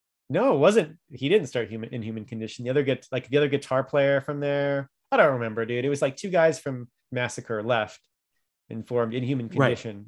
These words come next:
Speaker 1: And Inhuman Condition is the name of one of their E Ps or something. I don't remember.
Speaker 2: Oh, so th-, those guys do still play with Massacre then or not?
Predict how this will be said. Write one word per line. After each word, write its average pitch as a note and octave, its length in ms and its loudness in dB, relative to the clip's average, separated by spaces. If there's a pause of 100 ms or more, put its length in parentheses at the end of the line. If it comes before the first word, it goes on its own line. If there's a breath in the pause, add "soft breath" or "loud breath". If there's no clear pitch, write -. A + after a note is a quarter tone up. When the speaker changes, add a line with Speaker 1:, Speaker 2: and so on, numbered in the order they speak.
Speaker 1:
And A#2+ 320 -4
Inhuman C3+ 320 -2
Condition B2+ 420 -4
is G#2+ 140 -6
the A2 80 -6
name A2 200 -4
of G#2 120 -10
one A2 160 -6
of G#2 80 -6
their G2+ 320 -6 (360)
E B2 120 -10
Ps F#2 360 -12
or F#2 80 -14
something. - 360 -16
I G1+ 80 -12
don't - 140 -16
remember. - 280 -18
Speaker 2:
Oh, E3+ 80 2
so E3 260 6
th-, C#3 220 0
those D#3 240 6
guys D3+ 240 8
do D#3+ 320 4
still F3+ 320 4
play F#3 180 4
with F#3+ 140 6
Massacre G#3 420 0
then A#3 140 2
or F3 80 4
not? - 260 2